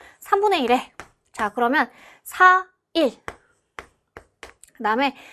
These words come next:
사에다가 사 마이너스 K. 그래서 십육 마이너스 사 K. 자, 여기다 사 들어가는 거라서 플러스 사 마이너스 K.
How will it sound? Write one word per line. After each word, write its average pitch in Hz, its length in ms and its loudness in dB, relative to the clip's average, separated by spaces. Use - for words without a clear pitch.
사에다가 349 680 2
사 403 220 -2
마이너스 262 440 -2
K. 185 260 -8
그래서 240 240 -6
십육 370 380 -2
마이너스 220 320 0
사 - 140 -4
K. 190 420 -12
자, 254 140 2
여기다 294 240 0
사 415 280 0
들어가는 262 460 0
거라서 233 460 -2
플러스 359 540 -2
사 349 280 2
마이너스 233 460 -2
K. 180 200 -14